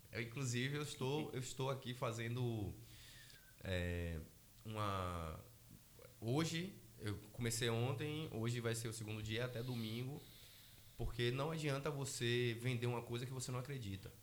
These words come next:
Speaker 2: Uhum.
Speaker 1: Aí quando você entra, é, nessa, nesse assunto, o empreendedorismo,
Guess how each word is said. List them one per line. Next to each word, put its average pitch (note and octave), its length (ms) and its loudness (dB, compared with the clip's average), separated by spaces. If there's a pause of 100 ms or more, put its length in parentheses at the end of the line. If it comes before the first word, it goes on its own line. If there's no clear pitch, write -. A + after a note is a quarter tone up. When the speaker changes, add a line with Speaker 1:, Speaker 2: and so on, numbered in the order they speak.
Speaker 2:
Uhum. F#3 320 4
Speaker 1:
Aí E3+ 120 6
quando B2 260 -2
você B2 240 0
entra, A2+ 600 0
é, E2 440 -2
nessa, F#2+ 560 -2 (300)
nesse G2+ 180 0
assunto, G#2 400 0
o G#2+ 40 2
empreendedorismo, G#2+ 1040 0